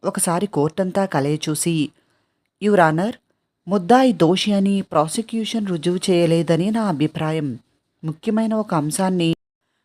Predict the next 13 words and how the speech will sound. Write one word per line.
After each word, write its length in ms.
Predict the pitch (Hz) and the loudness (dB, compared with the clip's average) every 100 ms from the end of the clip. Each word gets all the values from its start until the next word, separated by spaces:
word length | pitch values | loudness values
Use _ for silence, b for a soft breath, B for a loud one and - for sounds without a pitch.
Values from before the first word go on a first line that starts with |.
| _ | _
ప్రాసిక్యూషన్ 760 | - 185 180 226 233 226 240 226 | 0 0 0 -8 -4 -4 -2 -2
విచారించకుండా 760 | 202 151 190 202 208 - 196 214 | -2 0 0 0 -4 -2 4 6
వదిలేశారు. 840 | 220 165 175 175 190 190 175 135 _ _ _ _ _ - | 6 4 2 4 4 6 4 2 _ _ _ _ _ 0
మంగళవారం 680 | 180 190 233 240 240 240 | 2 6 4 6 0 0
రాత్రి 600 | 202 160 185 202 202 196 185 | 2 0 0 0 0 0 -2
ముద్దాయి 840 | 165 170 151 220 226 202 190 185 185 _ _ _ | 0 0 4 4 4 4 2 2 -2 _ _ _
వైకుంఠం 600 | 180 208 208 254 233 233 | 0 0 2 0 2 6
గదిలోనికి 500 | 208 170 185 190 190 | 6 6 4 2 0
వెళ్ళిందని, 680 | 175 151 160 165 165 175 170 - _ _ _ _ | -2 -2 -2 0 0 0 -2 -6 _ _ _ _
షెడ్డు 300 | - 208 190 | 0 2 2
తలుపు 300 | 240 233 226 | 0 0 0
తెరుచుకుని 540 | - 175 - - 190 | 0 0 -2 -4 -4
పారిపోయిందని 1000 | 202 170 151 165 170 170 170 170 175 175 | -2 0 0 0 -2 -2 -2 -4 -2 -4